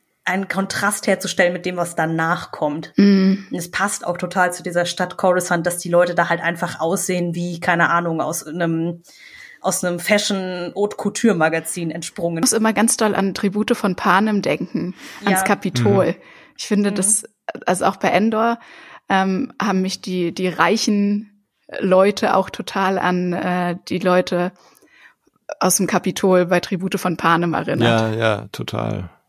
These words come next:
Speaker 3: Ja.
Speaker 1: Mhm. Genau, also insofern war,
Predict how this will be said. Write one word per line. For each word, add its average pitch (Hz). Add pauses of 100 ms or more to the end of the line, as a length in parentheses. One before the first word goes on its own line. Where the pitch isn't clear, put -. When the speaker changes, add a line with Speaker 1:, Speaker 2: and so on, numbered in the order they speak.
(100)
Speaker 3:
Ja. - (240)
Speaker 1:
Mhm. 196 (760)
Genau, 185
also 180
insofern 220
war, 190